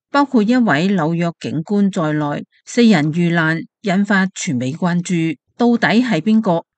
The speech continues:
為乜嘢係呢個寸土寸金地段動手？二十八號晚六點四十分左右，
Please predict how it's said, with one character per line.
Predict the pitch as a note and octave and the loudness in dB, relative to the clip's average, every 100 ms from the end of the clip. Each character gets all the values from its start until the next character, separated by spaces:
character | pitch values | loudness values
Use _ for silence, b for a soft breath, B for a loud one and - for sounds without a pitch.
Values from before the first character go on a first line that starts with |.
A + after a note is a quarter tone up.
| _ | _
為 | G3+ | 0
乜 | G#3+ | 4
嘢 | B3+ G#3+ F3+ | 6 6 4
係 | F3 F3+ | 2 0
呢 | F3+ G#3+ | 2 0
個 | G#3 F3+ F3 | 0 -2 -2
寸 | - - A#3+ | -4 4 6
土 | A3 F3 A3+ | 6 2 0
寸 | A#3 G#3+ G3 | 2 2 2
金 | F#3+ A3+ A3 | 2 2 2
地 | G#3+ D3+ | 0 -2
段 | D#3 D#3 D3 | -2 -4 -2
動 | D3 D#3 | -4 -4
手？ | - C3 F3 C4+ _ _ _ | -4 -4 -4 -4 _ _ _
二 | A3+ | -2
十 | G#3+ G#3+ | 0 0
八 | A#3 A3 | 2 0
號 | G3+ G3 | 2 0
晚 | E3+ E3+ F3 | 2 2 2
六 | F#3+ - - | 0 -2 -6
點 | E3 G3 | 0 0
四 | G#3 G3+ | 2 0
十 | F#3+ E3 | 0 -2
分 | A3 A3 | 0 0
左 | A3 B2+ | 0 -2
右， | F3 D#3 D3+ | 0 -2 -4